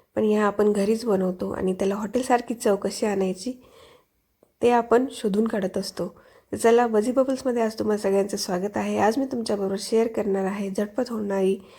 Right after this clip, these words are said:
झणझणीत मिसळची भाजी, ती पण घरच्या घरी. आज माझा Declutter डीआयवाय क्लीन ऑर्गनाइज सिरीजमधला थ्री सिक्स्टी फाय डेजचा विसावा एपिसोड आहे. जर तुम्हाला माझा कंटेंट आवडला तर चॅनलला लाईक, शेअर, सबस्क्राईब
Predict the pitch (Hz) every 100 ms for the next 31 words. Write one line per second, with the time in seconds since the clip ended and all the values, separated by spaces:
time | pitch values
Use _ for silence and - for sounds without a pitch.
0 | - - - 220 233 233 226 226 226 -
1 | - _ 240 247 254 247 220 - - _
2 | _ - 226 214 202 196 190 - _ 214
3 | 208 214 254 240 202 - 190 185 185 -
4 | - 240 254 240 226 233 - - _ 233
5 | 254 226 214 214 208 196 196 190 190 190
6 | 190 208 240 247 - 196 190 196 190 190
7 | - 226 233 220 196 185 190 196 - _
8 | - 254 254 - 214 - 208 185 190 185
9 | 202 196 - _ 214 220 240 226 190 175
10 | 185 202 185 185 180 220 240 233 208 196
11 | 196 196 196 196 196 190 190 196 262 254
12 | 226 226 190 190 190 190 196 185 220 -
13 | 254 240 214 208 -